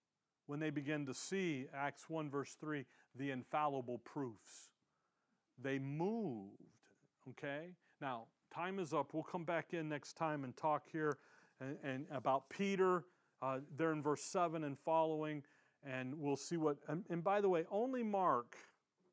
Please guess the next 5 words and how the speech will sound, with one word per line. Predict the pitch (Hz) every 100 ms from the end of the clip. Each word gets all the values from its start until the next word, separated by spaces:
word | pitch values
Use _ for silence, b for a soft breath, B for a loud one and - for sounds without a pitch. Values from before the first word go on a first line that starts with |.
| _ _ _ _ _ _ _ _ _ _ -
tell | 185 190
his | 185
disciples | 165 - 165 165 170 165 156 - -
and | 156 165 160 139
Peter, | - 151 120 98